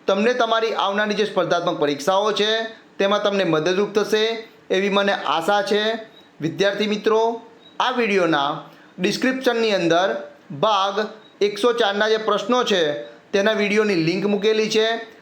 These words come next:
ત્યાંથી તમે ભાગ એકસો ચારના વીડિયોને જોઈ શકો છો અને જાણકારી મેળવી શકો છો. વિદ્યાર્થી મિત્રો, આવા જ જનરલ નોલેજને લગતા વીડિયો જોવા માટે મારી YouTube ચેનલને લાઈક કરો, શેર કરો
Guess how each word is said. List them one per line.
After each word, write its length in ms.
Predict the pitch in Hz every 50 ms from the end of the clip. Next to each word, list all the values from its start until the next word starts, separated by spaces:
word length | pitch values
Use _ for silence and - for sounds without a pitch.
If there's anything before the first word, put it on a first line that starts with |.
| - - -
ત્યાંથી 260 | 196 196 196 196 220
તમે 240 | 208 214 208 214 220
ભાગ 380 | 175 160 196 208 202 202 196 196 196 - - - - - -
એકસો 260 | 190 190 196 - 214
ચારના 320 | 208 214 208 196 196 196 196
વીડિયોને 420 | 170 190 185 185 190 190 180 170
જોઈ 240 | 160 - 156 165 160
શકો 320 | 170 202 202 - 208 214
છો 180 | 202 - 208 208 214 226 220 - - - - -
અને 120 | 202 202 202
જાણકારી 480 | 170 185 180 185 180 202 196 196 180 160
મેળવી 240 | 151 151 160 196 196
શકો 320 | 196 214 202 208 214 214
છો. 180 | 202 208 214 220 226 233 233 - - - - - - - -
વિદ્યાર્થી 500 | - 151 139 135 - 196 196 196 - 208
મિત્રો, 360 | 208 214 208 196 226 220 220 226 226 226 226 - - - - - - - -
આવા 340 | 165 165 185 208 202 175 151
જ 100 | 139 - - - - - - - - - - - - 135
જનરલ 400 | 127 185 190 196 208 220 262 269
નોલેજને 400 | 262 247 240 233 240 226 190 226
લગતા 260 | 220 214 - - 214 185
વીડિયો 360 | 156 156 165 175 196 208 202
જોવા 220 | 190 208 208 214
માટે 300 | 208 214 208 202 214 220 220 226 233 233 - - - - - - - - -
મારી 300 | 165 180 196 208 214 190
YouTube 340 | 180 196 196 202 208 208 208
ચેનલને 380 | - 208 202 202 202 196 196 175
લાઈક 360 | 156 147 147 156 180 202 196 -
કરો, 240 | 220 214 220 220 226 233 233 233 - - - - - - - -
શેર 420 | - - - 196 196 202 214 214
કરો 300 | - 208 220 220 220 226